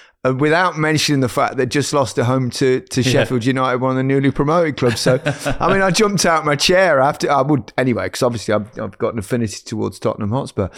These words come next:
Speaker 1: but I jumped out my chair when they equalised. I thought, "Well, that's, that saved the interview." And then they won it, it actually made it even,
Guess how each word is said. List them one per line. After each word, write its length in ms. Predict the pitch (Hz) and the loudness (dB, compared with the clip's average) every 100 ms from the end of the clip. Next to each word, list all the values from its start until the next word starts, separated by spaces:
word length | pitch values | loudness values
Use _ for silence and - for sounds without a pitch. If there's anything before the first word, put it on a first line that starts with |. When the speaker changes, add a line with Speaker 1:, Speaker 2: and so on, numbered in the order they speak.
| - - - | -18 -12 -2
Speaker 1:
but 100 | 135 | 0
I 60 | |
jumped 320 | 135 180 180 147 | 2 0 0 -2
out 180 | 143 147 | -2 -2
my 100 | 123 | -2
chair 420 | - 151 139 120 | 0 2 4 4
when 160 | 120 | 2
they 260 | 120 120 123 | 2 2 0
equalised. 640 | 147 139 - 117 101 104 107 | 0 0 2 0 2 0 0
I 40 | |
thought, 180 | 120 131 | -2 -2
"Well, 100 | 135 | 0
that's, 300 | 147 160 - | -2 -2 -6
that 220 | - 160 - | -4 -4 -2
saved 380 | - 147 139 | 2 4 4
the 120 | 127 139 | 2 2
interview." 380 | 127 123 113 | 0 -2 0
And 80 | 113 | 0
then 100 | 151 | 0
they 120 | 156 147 | 2 2
won 320 | 139 180 185 | 2 2 2
it, 220 | 113 123 | 0 -4
it 20 | |
actually 340 | 120 131 - 135 | -4 -6 -4 -2
made 240 | 135 127 | 0 0
it 100 | 123 | 2
even, 320 | 131 120 120 | 0 0 -2